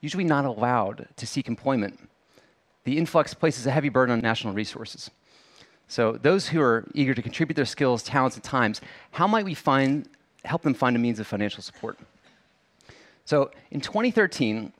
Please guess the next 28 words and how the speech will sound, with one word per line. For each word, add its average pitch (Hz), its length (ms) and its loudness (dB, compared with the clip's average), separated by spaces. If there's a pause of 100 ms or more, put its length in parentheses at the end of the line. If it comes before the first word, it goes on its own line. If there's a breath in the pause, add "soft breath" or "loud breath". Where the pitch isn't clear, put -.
when 135 120 -2
we 135 100 0
were 139 160 -2
just - 360 -4
starting 180 300 4
to 170 100 -6
explore 123 420 -2
what 120 140 -6
we 123 60 -10
could 139 120 -6
offer 117 260 2
beyond 120 220 2
accommodations, 117 760 -4 (1000 soft breath)
my 127 120 -2
team 190 280 -4
and 208 80 0
I 175 140 2
came 147 320 -2
up 107 240 -2
with - 80 -10
the 131 80 2
idea 123 220 2
of 139 80 2
a 147 40 0
marketplace 110 460 -4
for 139 120 -6
experiences, 160 760 -2 (640 soft breath)
where 127 380 4